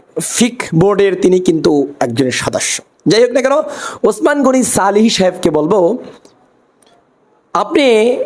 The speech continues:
মুফতি আব্দুল মালিক সাহেবকে চ্যালেঞ্জ করার আগে মুফতি আব্দুল মালিক সাহেবের যে ছাত্র রয়েছে রিজাউল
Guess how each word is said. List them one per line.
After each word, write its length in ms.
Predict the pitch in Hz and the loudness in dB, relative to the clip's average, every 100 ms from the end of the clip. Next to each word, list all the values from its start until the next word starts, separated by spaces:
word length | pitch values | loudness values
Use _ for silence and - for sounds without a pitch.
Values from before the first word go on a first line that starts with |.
| - _ _ _ _ _ _ _ - | -10 _ _ _ _ _ _ _ -2
মুফতি 280 | 185 208 - | 0 0 0
আব্দুল 300 | 240 208 240 185 | 0 0 2 2
মালিক 260 | 170 226 294 - | 2 0 0 2
সাহেবকে 300 | 240 233 226 208 - | 0 2 0 0 -2
চ্যালেঞ্জ 280 | 214 262 285 285 | 0 0 -2 -2
করার 180 | 233 196 156 | 0 0 2
আগে 180 | 170 175 - 175 | 2 2 2 0
মুফতি 220 | 170 185 170 | 0 -2 -2
আব্দুল 240 | 156 170 156 | 0 0 0
মালিক 240 | 214 247 247 | 0 -2 0
সাহেবের 280 | 202 180 170 | 0 2 2
যে 60 | 180 170 | 0 -2
ছাত্র 380 | - 233 - - 165 | -4 -4 -2 0 2
রয়েছে 380 | 160 127 123 196 190 151 - _ _ _ - | 4 2 0 0 2 0 -2 _ _ _ -4
রিজাউল 500 | 147 170 185 247 320 | 0 2 2 2 2